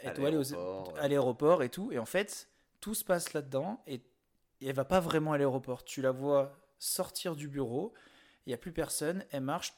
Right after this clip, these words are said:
Speaker 1: tout d'un coup t'entends les sons de l'aéroport, tu vois des, des,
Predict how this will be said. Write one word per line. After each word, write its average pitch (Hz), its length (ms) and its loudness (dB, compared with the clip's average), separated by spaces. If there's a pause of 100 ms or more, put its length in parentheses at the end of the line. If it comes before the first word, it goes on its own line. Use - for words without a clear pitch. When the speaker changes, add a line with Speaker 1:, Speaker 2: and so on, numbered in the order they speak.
Speaker 1:
tout 151 140 -8
d'un 143 140 4
coup 160 140 -6
t'entends 156 280 0
les 143 100 2
sons 160 220 0
de 156 60 2
l'aéroport, 143 440 4
tu - 160 -8
vois 151 160 0
des, 135 220 -4
des, 120 380 -4